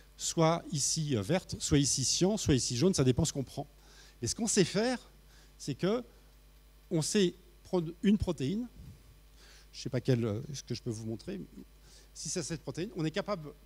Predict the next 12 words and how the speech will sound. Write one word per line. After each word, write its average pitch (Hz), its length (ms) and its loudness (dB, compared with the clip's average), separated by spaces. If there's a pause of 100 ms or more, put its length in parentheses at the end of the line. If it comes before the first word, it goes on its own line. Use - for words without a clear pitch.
(280)
en 131 100 -10
génie 170 240 -6
génétique, 156 460 -4
de 156 100 -8
lui 131 120 -10
rajouter 185 600 -8 (460)
ce - 120 -6
petit, 170 440 -6
euh, 131 140 -6
morceau 135 440 -12
à 107 100 -12
côté, 151 340 -14